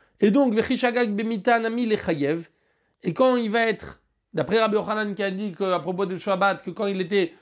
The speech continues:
quand il a oublié, quand il savait pas qu'il y avait une peine de retranchement, bien qu'il sait que c'est interdit, il amènera un sacrifice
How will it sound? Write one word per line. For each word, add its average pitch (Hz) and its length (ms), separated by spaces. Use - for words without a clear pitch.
quand 190 100
il 196 100
a 196 80
oublié, 214 800
quand 185 100
il 180 80
savait 202 260
pas 226 200
qu'il 214 120
y 190 40
avait 190 120
une 190 140
peine 196 240
de 185 60
retranchement, 196 800
bien 202 180
qu'il 185 120
sait 196 160
que - 40
c'est 220 60
interdit, 185 540
il 175 80
amènera 185 280
un 190 60
sacrifice 170 720